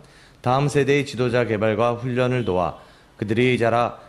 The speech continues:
필리핀 정부를 위해 일할 수 있도록 돕고 있다고 합니다. 이것은 또한 그들에게 지방자치법을 제정하고 정부 프로젝트와 프로그램을 시행하는 데 직접 참가할 수 있는 기회를 주어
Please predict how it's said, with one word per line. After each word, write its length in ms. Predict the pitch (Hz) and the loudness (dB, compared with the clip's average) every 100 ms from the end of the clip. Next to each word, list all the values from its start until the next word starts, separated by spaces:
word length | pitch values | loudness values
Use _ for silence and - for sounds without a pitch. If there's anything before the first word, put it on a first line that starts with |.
| - | -12
필리핀 380 | - 147 151 156 | -4 -2 0 0
정부를 340 | 135 131 139 | 0 2 2
위해 180 | 120 127 | 2 2
일할 240 | 120 131 123 | 2 0 0
수 120 | 131 | -2
있도록 340 | 113 117 120 | -2 0 0
돕고 240 | 120 101 117 | -2 -2 -2
있다고 320 | 110 110 107 | 0 0 0
합니다. 460 | 113 92 78 73 67 - - - - - - - - | -2 -2 -4 -6 -8 -18 -20 -20 -20 -20 -20 -8 0
이것은 340 | 135 147 165 | 0 2 0
또한 280 | 165 156 156 | 2 2 2
그들에게 440 | 139 123 131 139 | 2 2 2 0
지방자치법을 880 | - 123 135 131 120 - - 120 131 | 0 0 0 0 -2 -4 -2 0 0
제정하고 720 | 113 110 104 90 80 76 - - | -2 0 0 0 -4 -6 -8 -8
정부 320 | 113 110 117 | -4 0 -2
프로젝트와 640 | 120 127 123 120 127 127 | 0 0 0 -2 0 -2
프로그램을 520 | 127 139 131 127 131 | 0 0 2 0 -2
시행하는 520 | 127 139 127 113 101 87 | -2 0 0 0 0 -2
데 260 | 85 76 - _ | -4 -4 -14 _
직접 420 | - 101 127 123 | -8 -4 -2 -2
참가할 360 | - 135 131 131 | -2 -2 0 -2
수 140 | 131 | -2
있는 180 | 135 131 | -2 0
기회를 320 | 113 110 104 | 0 0 0
주어 320 | 90 87 78 | -2 -4 -4